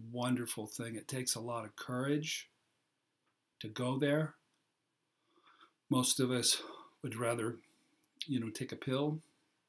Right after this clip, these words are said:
or go exercise or watch, uh, a movie or drink five beers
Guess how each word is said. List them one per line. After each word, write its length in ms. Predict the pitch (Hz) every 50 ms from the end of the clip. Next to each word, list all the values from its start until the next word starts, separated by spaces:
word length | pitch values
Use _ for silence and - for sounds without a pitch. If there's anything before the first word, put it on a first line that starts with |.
| _ _ - _ _ _ _ _ _
or 140 | 113 110 110
go 180 | 107 120 113 117
exercise 720 | 131 131 - - 127 - - 135 131 139 139 143 139 -
or 120 | - 110
watch, 400 | 110 110 - - - - - - - _ _ -
uh, 260 | 113 107 104 104 101 - -
a 60 | 117
movie 460 | 117 117 120 131 135 151 156 160 160 - _ _ _ _ _ _ _ _ _ -
or 520 | 120 113 113 113 110 110 110 107 107 - _ _ _ _ _ _ _ _ _ _ _ -
drink 280 | 123 123 135 135 -
five 300 | - - 127 135 135 123
beers 560 | 120 127 135 143 151 160 156 - - - -